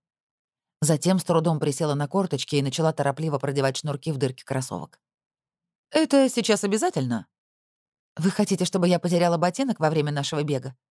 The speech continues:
Снейдер подошел к двери и посмотрел через щель в сад. Пожарные как раз собирались покинуть дом. «Поторопитесь!» Сабина только что зашнуровала вторую кроссовку.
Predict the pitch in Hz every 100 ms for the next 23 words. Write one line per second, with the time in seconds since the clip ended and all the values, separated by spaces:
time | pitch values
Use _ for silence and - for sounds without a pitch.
0 | _ _ _ _ _ _ _ _ _ -
1 | 196 233 214 196 190 180 190 165 156 214
2 | 233 208 190 180 160 190 190 - 160 143
3 | 170 160 - 95 - _ _ _ _ _
4 | _ _ - 156 147 147 202 233 240 -
5 | 156 - 196 156 147 - 165 127 151 143
6 | 101 98 _ _ _ _ _ _ _ -
7 | 202 196 185 220 277 185 - _ _ _
8 | _ _ _ _ _ _ _ - 190 269
9 | 247 247 233 220 202 170 - 165 147 175
10 | 180 - 139 143 - 135 - 131 -